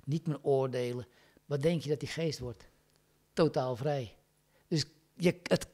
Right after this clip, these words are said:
ik, het is, naar mijn idee, met alle ervaring die ik heb en alles wat ik gelezen heb, onmogelijk om zonder fysiek sterkte,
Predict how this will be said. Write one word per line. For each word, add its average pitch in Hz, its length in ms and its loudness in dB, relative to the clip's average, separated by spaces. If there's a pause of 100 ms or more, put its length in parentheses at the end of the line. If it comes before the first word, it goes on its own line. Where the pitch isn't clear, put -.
ik, 202 140 2 (1900)
het 160 160 -2
is, 175 160 6 (320)
naar 135 320 2
mijn 151 280 10
idee, 98 440 -4 (220)
met 107 220 -10
alle 160 200 4
ervaring 135 460 2
die 131 100 -2
ik 107 60 -6
heb 117 180 -6
en 120 80 -6
alles 156 200 2
wat 151 100 2
ik - 60 -6
gelezen 123 360 -6
heb, 104 100 -14 (580)
onmogelijk 214 800 10 (640)
om 139 240 4
zonder 143 800 10
fysiek 143 540 4
sterkte, 208 500 2